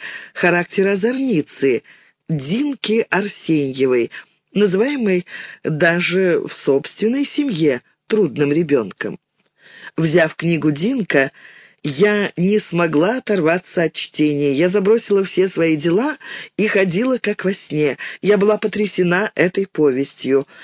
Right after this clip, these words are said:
писала в Дом детской книги восьмиклассница Ольга Я из Ивановской области. Состояние потрясения, взволнованности, душевного взлёта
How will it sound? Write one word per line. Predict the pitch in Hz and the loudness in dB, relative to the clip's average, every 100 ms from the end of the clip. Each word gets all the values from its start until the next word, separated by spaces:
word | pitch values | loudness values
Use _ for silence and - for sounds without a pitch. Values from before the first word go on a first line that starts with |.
| - - | -14 -4
писала | 170 - 160 147 | -2 0 2 2
в | 151 | 0
Дом | 139 165 147 | 2 0 2
детской | 143 151 147 - 139 | 2 0 0 -2 0
книги | 156 226 254 135 127 - - - | 0 -2 -2 -2 -2 -4 -20 -8
восьмиклассница | 143 185 - 160 - 196 226 - 202 - 185 170 _ _ _ | -2 0 0 -2 0 0 -2 -4 -4 -2 -2 -2 _ _ _
Ольга | - 226 220 175 185 196 180 - | 4 4 2 0 0 0 -4 -8
Я | 175 151 160 123 107 - - - - | -4 0 2 0 -6 -14 -20 -16 -4
из | 165 151 | -2 2
Ивановской | 170 131 120 120 - 156 | 0 0 -2 -6 0 2
области. | 113 104 107 - - - _ _ _ _ _ _ - - - - - | 2 0 -8 -8 -12 -12 _ _ _ _ _ _ -20 -20 -20 -20 -10
Состояние | - 226 247 240 233 196 190 | -4 0 2 2 2 2 0
потрясения, | 190 180 185 - 185 226 185 160 | 0 0 -2 -2 0 2 4 2
взволнованности, | 143 139 156 147 156 202 175 143 135 143 | 0 2 2 4 2 2 2 -2 -2 -2
душевного | 135 - 170 156 156 | 0 2 0 2 2
взлёта | 147 131 147 143 240 233 156 135 | 0 0 0 4 2 2 0 0